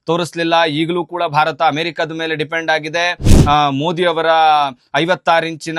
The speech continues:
ಎದೆ ಏನಿದೆ, ಅದರ ಸಾಮರ್ಥ್ಯ ಇಷ್ಟೇನಾ ಅನ್ನುವಂತಹ ಅನೇಕ, ಆ, WhatsApp ಸ್ಟೇಟಸ್‌ಗಳು, Instagram, Facebook ಸ್ಟೋರಿಗಳು ನಮಗೆ ನೋಡ್ಲಿಕ್ಕೆ ಸಿಕ್ತು.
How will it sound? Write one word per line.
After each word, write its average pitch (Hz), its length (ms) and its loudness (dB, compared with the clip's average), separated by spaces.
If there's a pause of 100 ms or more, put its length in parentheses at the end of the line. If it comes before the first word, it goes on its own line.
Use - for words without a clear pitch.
ಎದೆ 147 220 -2
ಏನಿದೆ, 170 400 -2
ಅದರ 160 260 -2
ಸಾಮರ್ಥ್ಯ 160 460 -4
ಇಷ್ಟೇನಾ 175 440 -4
ಅನ್ನುವಂತಹ 175 440 -4
ಅನೇಕ, 214 500 -4 (920)
ಆ, 160 180 2
WhatsApp 160 360 -2
ಸ್ಟೇಟಸ್‌ಗಳು, 175 680 -6
Instagram, 170 520 -4
Facebook 165 440 -10
ಸ್ಟೋರಿಗಳು 202 640 0
ನಮಗೆ 185 380 -6
ನೋಡ್ಲಿಕ್ಕೆ 160 400 -4
ಸಿಕ್ತು. - 300 -8